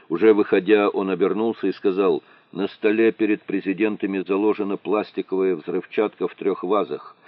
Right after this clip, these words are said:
Вам нельзя их оттуда убирать. Они управляются на расстоянии, и преступник, увидевший вашу попытку, просто взорвет вазы.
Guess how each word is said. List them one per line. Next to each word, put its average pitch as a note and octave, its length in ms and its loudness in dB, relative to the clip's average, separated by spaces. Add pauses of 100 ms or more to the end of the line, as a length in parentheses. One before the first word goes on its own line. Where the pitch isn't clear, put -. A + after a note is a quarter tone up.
(180)
Вам A2 320 2
нельзя G#2+ 400 0
их A#2 200 2
оттуда G#2+ 400 -2
убирать. G2+ 400 2 (440)
Они A#2+ 240 0
управляются A2+ 760 4
на G#2+ 140 2
расстоянии, G#2+ 760 0 (260)
и A2+ 120 0
преступник, A2 720 -2 (220)
увидевший G#2 640 -2
вашу G#2 320 -2
попытку, - 600 -6
просто - 520 0
взорвет A2 600 0
вазы. C#2+ 400 -4